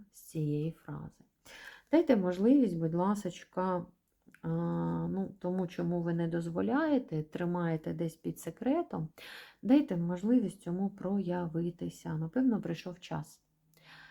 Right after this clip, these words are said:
Напевно, прийшов час тому, чому ви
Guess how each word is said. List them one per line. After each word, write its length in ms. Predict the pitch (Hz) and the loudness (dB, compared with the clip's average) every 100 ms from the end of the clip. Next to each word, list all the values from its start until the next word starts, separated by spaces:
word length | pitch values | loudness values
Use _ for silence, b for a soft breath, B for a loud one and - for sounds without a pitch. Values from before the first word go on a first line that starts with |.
| B - | B -2
Напевно, 720 | 180 175 - 302 330 233 175 | -2 2 10 10 10 6 4
прийшов 480 | - 170 - 175 - | -2 -6 -4 -4 -4
час 380 | - 269 285 | 2 4 2
тому, 500 | - - 196 202 170 | -2 0 4 4 2
чому 600 | 156 - 170 180 175 160 | -2 -4 -4 -2 -2 0
ви 220 | 170 185 | 0 0